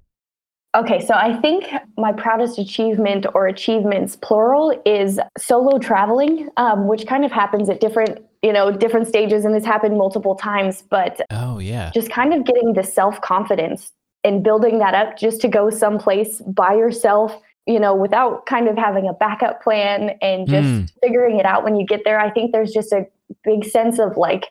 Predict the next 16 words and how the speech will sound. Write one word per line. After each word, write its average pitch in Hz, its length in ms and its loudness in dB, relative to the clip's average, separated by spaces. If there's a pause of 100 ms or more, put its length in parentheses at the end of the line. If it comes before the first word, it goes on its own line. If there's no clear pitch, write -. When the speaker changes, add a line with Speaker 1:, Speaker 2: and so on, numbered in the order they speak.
(180)
Speaker 1:
fullness 285 600 2
and 208 260 -2
peace 277 440 -2 (160)
and 196 400 0
just 202 240 -2
kind 202 240 0
of, 190 140 -2
like, 190 240 0 (200)
self-confidence 202 920 0
that 170 140 0
can - 120 -2
kind 202 220 0
of 185 180 -4
carry 208 360 2
you 202 100 0
forward. 240 540 2